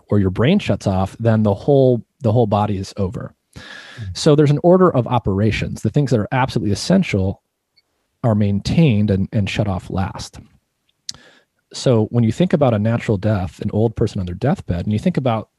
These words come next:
Speaker 1: you know, everything's sort of slowly shutting down, your, right, your kidneys are gonna shut off before your heart, right?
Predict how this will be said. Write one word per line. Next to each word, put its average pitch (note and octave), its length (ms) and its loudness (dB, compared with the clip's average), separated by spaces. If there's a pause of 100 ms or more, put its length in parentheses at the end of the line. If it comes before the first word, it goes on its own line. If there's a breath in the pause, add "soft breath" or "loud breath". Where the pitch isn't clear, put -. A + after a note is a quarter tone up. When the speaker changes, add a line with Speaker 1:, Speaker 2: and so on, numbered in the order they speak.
Speaker 1:
you C3+ 120 -6
know, G2+ 160 -4 (200)
everything's F3+ 360 -2
sort D3+ 160 -2
of C3 80 -2
slowly A#2 380 0
shutting C3+ 260 -2
down, G#2 360 -2 (680 soft breath)
your, A#2+ 180 -2
right, A2 140 -2
your A2 100 -2
kidneys F#3+ 380 0
are F#3 40 2
gonna D#3+ 140 2
shut C3+ 200 2
off B2+ 240 0 (160)
before A2+ 380 2
your G2 140 0
heart, - 420 -4
right? A#2+ 280 0